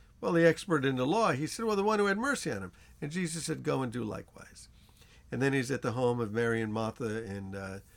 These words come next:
uh, Jesus says that, you know, sitting at his feet is the best thing that you can do. So, uh, there you go. Um,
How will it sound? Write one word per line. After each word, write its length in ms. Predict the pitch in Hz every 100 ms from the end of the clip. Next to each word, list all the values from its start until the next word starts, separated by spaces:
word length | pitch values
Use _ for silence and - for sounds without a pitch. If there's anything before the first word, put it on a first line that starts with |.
| - - - -
uh, 100 | 110
Jesus 360 | 101 113 107 104
says 220 | - 104
that, 120 | 113
you 80 | 113
know, 100 | 101
sitting 380 | 98 143 120 113
at 100 | 107
his 180 | 101 -
feet 220 | 113 104
is 120 | 95
the 100 | 104
best 260 | 87 98 -
thing 160 | 101
that 140 | 95 101
you 100 | 92
can 200 | 90 90
do. 120 | 80 - - - - - -
So, 420 | - 156 135 127 127
uh, 320 | 131 127 127
there 180 | 127 165
you 120 | 165
go. 500 | 147 170 208 254 247 - -
Um, 640 | 147 139 139 139 135 135